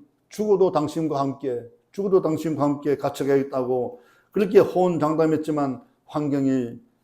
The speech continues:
바뀌고 변하고 또 고난이 오니 사랑과 믿음,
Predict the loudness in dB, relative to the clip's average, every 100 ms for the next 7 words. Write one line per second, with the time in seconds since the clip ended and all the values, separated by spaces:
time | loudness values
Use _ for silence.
0 | _ -6 -6 -4 -2 0 0 0 0 0
1 | -2 -4 -6 -20 _ _ 0 4 6 6
2 | 6 4 2 0 -2 -8 -20 _ _ -4
3 | 2 4 6 6 4 2 0 0 -2 -6